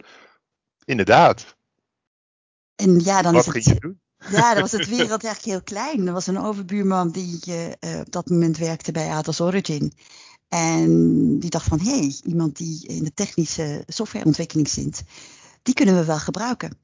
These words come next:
Speaker 1: Ja.
Speaker 2: Eh, en natuurlijk, ja, je hebt, je leert projectmanagement, je leert interfaces maken, je leert softwarepoorten. Ehm, dus dat ging eigenlijk, eh, heel makkelijk. En met die kennis kon ik, eh,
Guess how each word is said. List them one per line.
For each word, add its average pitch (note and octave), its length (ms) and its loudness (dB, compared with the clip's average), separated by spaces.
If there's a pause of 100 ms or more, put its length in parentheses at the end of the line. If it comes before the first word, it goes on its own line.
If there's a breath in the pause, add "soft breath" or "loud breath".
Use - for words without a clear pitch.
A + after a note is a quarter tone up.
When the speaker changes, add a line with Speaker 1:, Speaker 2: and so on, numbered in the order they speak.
(220)
Speaker 1:
Ja. G2 200 4
Speaker 2:
Eh, E2 100 -4 (220)
en F3 120 4
natuurlijk, F3 460 -2 (100)
ja, D#3 300 -6 (140)
je - 240 -14
hebt, - 240 -16
je D#3 120 -12
leert E3 140 -10
projectmanagement, D#3 920 -2
je - 80 -10
leert D#3 360 -12
interfaces D#3+ 560 -6
maken, C#3+ 420 -6
je C#3+ 60 -10
leert D3 240 -12
softwarepoorten. - 760 -10 (760 loud breath)
Ehm, - 640 -2
dus F3 160 2
dat F#3 160 2
ging - 240 -2
eigenlijk, - 440 -18
eh, D3 180 -12 (360)
heel D#3+ 180 -8
makkelijk. D3 480 -6 (120)
En D#3 360 -4
met D#3+ 240 -4
die E3+ 100 -4
kennis D3+ 320 2
kon D3 180 -2
ik, - 240 -8
eh, D3 160 -10